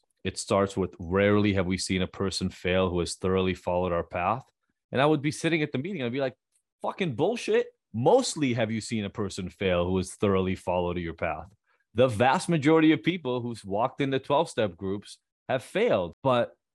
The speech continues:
there's an important distinction in that s-, in that sentence.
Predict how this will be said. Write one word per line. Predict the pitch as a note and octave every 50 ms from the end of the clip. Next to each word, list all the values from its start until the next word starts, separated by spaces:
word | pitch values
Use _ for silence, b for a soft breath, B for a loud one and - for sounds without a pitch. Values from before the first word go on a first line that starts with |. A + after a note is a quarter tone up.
| _ -
there's | A2+ A2 G2+
an | G#2+ G2+ G2+
important | F#2+ - - A2+ A#2 A#2 G#2+ A#2
distinction | G#2+ - - - E3 E3 - - A2+ G2
in | F#2+ F2+
that | F2+ F2 F2 -
s-, | - - - -
in | G#2+ F#2+
that | F#2 F2+ F2+ - _ -
sentence. | - - - D3 - F#2+ E2+ D#2 - - - -